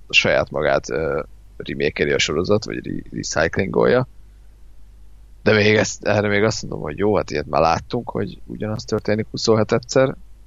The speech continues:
de hogy, de hogy itt ez teljesen, teljesen átgondolatlan hülyeség volt, hogy, hogy,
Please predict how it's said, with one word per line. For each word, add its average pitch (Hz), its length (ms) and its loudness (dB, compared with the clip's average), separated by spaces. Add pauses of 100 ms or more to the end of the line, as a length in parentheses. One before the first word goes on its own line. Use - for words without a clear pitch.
(520)
de - 180 2
hogy, 113 340 6
de 120 120 2
hogy 117 280 4 (240)
itt 127 320 -6
ez - 280 -2 (100)
teljesen, 85 520 0
teljesen - 320 -2
átgondolatlan 58 640 -4
hülyeség 55 440 -2
volt, 50 320 2
hogy, 50 160 -4 (140)
hogy, 60 340 -6